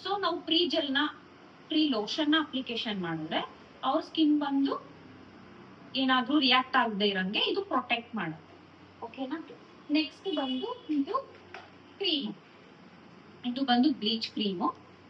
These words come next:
So, ನೆಕ್ಸ್ಟ್ ಇದು ಬಂದು ಆಕ್ಟಿವೇಟರ್. So, ಇದೆರಡು ಬೇರೆ ಬೇರೆ ಬ್ರ್ಯಾಂಡು. ಇದು ಹಸ್ಟಾ ಬೆರ್ರಿ ಅವ್ರದ ವೈನ್ ಬ್ಲೀಚ್, ಹಸ್ಟಾ ಬೆರ್ರಿ ಅವರ ವೈನ್ ಬ್ಲೀಚ್. ಇದು ಬಂದು ಆಕ್ಸಿಡರ್ಮಾ,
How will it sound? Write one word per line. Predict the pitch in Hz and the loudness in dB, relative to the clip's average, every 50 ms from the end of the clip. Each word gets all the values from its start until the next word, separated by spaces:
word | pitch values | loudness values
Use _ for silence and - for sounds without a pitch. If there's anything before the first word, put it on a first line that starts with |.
| - - - - - - - - - | -20 -20 -20 -20 -20 -20 -18 -10 -6
So, | 302 277 269 - - | -6 -6 -6 -6 -8
ನೆಕ್ಸ್ಟ್ | 240 233 - - - - - - | -8 -8 -8 -10 -20 -20 -14 -8
ಇದು | 320 453 523 539 - - - - - - - - - - - - - 262 269 208 208 | -6 -6 -6 -6 -8 -20 -20 -20 -20 -20 -20 -20 -20 -20 -20 -14 -12 -10 -10 -8 -8
ಬಂದು | 233 240 240 254 370 | -8 -8 -6 -8 -8
ಆಕ್ಟಿವೇಟರ್. | 494 - - 294 285 285 - - 233 190 175 170 - - 160 160 - - - - - - - - - - | -6 -2 0 0 0 -2 -4 -6 -6 -4 -6 -6 -6 -8 -8 -8 -10 -14 -20 -20 -20 -20 -20 -18 -12 -8
So, | 349 339 | -2 0
ಇದೆರಡು | 302 277 262 262 247 262 277 403 | 0 2 2 2 0 0 0 -2
ಬೇರೆ | 392 - 226 233 247 262 269 | 0 2 2 2 2 2 0
ಬೇರೆ | 262 240 226 208 190 185 | 0 0 0 0 0 -2
ಬ್ರ್ಯಾಂಡು. | 180 180 180 175 170 175 185 - 453 523 - - | -2 -4 -6 -6 -6 -6 -6 -6 -6 -6 -6 -4
ಇದು | 302 285 294 349 | -2 -2 -2 0
ಹಸ್ಟಾ | 285 247 240 240 - - 254 240 | -2 -2 -4 -4 -4 -2 -2 0
ಬೆರ್ರಿ | 240 214 196 185 175 170 170 | 0 0 -2 -2 -4 -6 -6
ಅವ್ರದ | 180 170 170 175 180 240 370 359 - - - - - - - - - | -6 -6 -6 -2 -2 0 -2 -2 -4 -12 -20 -20 -20 -20 -18 -12 -6
ವೈನ್ | 202 226 226 220 220 247 254 | 0 0 2 2 4 4 2
ಬ್ಲೀಚ್, | 214 196 170 147 - - - - - - - - - - - - | 2 2 -2 -4 -4 -8 -12 -12 -12 -14 -20 -20 -20 -20 -16 -14
ಹಸ್ಟಾ | 208 185 - - - 262 262 | -14 -14 -12 -4 0 0 0
ಬೆರ್ರಿ | 247 226 214 196 190 190 | 2 0 -2 -2 -2 -2
ಅವರ | 180 175 175 - - - - - - - | -4 -4 -4 -6 -6 -8 -10 -20 -10 -4
ವೈನ್ | 196 190 196 214 240 240 | -2 0 0 0 0 -2
ಬ್ಲೀಚ್. | 196 165 151 147 - - - 330 523 - - - - - - - - - | -4 -6 -8 -10 -10 -6 -6 -6 -6 -8 -16 -20 -20 -20 -20 -20 -14 -8
ಇದು | - 269 285 - | -6 -6 -4 -2
ಬಂದು | - 269 277 269 269 269 392 508 | 0 2 2 4 4 4 4 2
ಆಕ್ಸಿಡರ್ಮಾ, | 523 - - 220 202 226 - - 262 247 196 190 170 160 160 165 160 156 - | 0 0 0 -2 -4 -4 -6 -6 -4 -2 -2 -2 -2 -2 -4 -4 -4 -4 -6